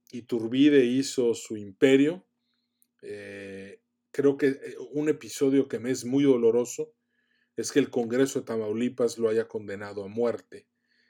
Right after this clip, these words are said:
Siento que no era necesario condenarlo a muerte, pero era tal el odio y el rencor y el,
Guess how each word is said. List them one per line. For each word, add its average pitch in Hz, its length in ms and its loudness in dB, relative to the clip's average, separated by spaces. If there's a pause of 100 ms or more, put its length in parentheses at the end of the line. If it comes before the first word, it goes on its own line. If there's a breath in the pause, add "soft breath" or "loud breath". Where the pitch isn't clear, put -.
(300)
Siento 139 640 2
que 110 520 -10
no 147 200 6
era 147 160 6
necesario 120 720 -4
condenarlo 110 760 -8 (180)
a 107 120 -14
muerte, 135 540 -2 (1000)
pero 110 360 4
era 135 240 6
tal 131 220 2
el 113 160 2
odio 127 360 6
y 117 80 2
el 107 120 -2
rencor 120 580 -2
y 110 120 -6
el, 104 280 -6